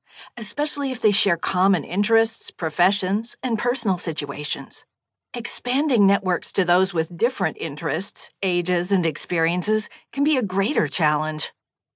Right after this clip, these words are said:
Now, that kind of expansion is needed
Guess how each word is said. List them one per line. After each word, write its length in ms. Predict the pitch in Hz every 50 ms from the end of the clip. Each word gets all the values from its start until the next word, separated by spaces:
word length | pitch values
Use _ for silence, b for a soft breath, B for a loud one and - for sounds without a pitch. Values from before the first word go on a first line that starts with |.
| _ _ _ -
Now, 500 | - 226 269 302 302 269 226 208 196 _ _
that 260 | - 202 226 262 285 -
kind 240 | - 311 302 277
of 100 | 190 190
expansion 640 | 185 - - - - 180 185 185 202 202 226 214 208
is 180 | - 214 185 185
needed 480 | 180 170 170 175 165 156 143 117 -